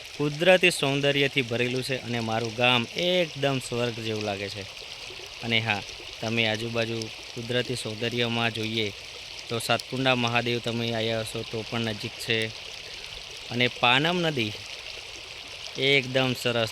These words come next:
જો હું તેના કિનારે ઊભો છું. ને મારું ઘર આ પાનમ નદીના કિનારાથી ફક્ત પાંચસો મીટરના એરિયામાં છે. અને હા મિત્રો, કુદરતી સૌંદર્યથી તમારે કમ્પ્લીટ આવું છે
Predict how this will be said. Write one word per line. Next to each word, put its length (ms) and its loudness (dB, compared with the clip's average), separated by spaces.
જો 160 2
હું 220 0
તેના 240 2
કિનારે 460 2
ઊભો 220 -4
છું. 260 -8
ને 80 0
મારું 360 4
ઘર 160 4
આ 140 8
પાનમ 380 2
નદીના 320 0
કિનારાથી 600 2
ફક્ત 600 -2
પાંચસો 420 6
મીટરના 480 4
એરિયામાં 400 0
છે. 160 -8
અને 200 2
હા 160 4
મિત્રો, 320 -4
કુદરતી 460 2
સૌંદર્યથી 920 4
તમારે 420 6
કમ્પ્લીટ 640 2
આવું 220 0
છે 200 0